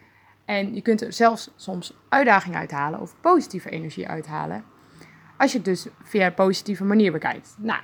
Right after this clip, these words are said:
dus dat is allemaal hartstikke fijn, maar hoe ga je er nou voor zorgen dat je die dingen ook als positief gaat zien? Want hoe ga je dus naar die groeimindset? Nou ja, dat is dus eigenlijk, als je vooral naar die verschillen kijkt,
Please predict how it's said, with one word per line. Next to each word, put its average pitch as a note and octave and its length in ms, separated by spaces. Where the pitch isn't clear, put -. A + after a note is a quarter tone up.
dus A#3+ 180
dat D4+ 140
is - 100
allemaal C#4 200
hartstikke B3+ 380
fijn, A#3 220
maar G#3+ 120
hoe B3+ 160
ga C4+ 120
je A#3+ 60
er A#3 80
nou G#3 160
voor F#3+ 80
zorgen G#3+ 300
dat F3+ 180
je F#3+ 60
die F3+ 100
dingen F3 240
ook - 280
als E3 140
positief F#3+ 560
gaat - 260
zien? - 280
Want F#3 160
hoe B3 180
ga G#3+ 140
je F#3+ 80
dus F3+ 180
naar D3+ 140
die E3+ 120
groeimindset? E3 880
Nou A#3 160
ja, F3 100
dat A#3 160
is B3+ 100
dus B3 140
eigenlijk, A3+ 640
als A3 200
je G#3 220
vooral G#3 280
naar G3+ 120
die F#3 140
verschillen A#3 460
kijkt, E3 520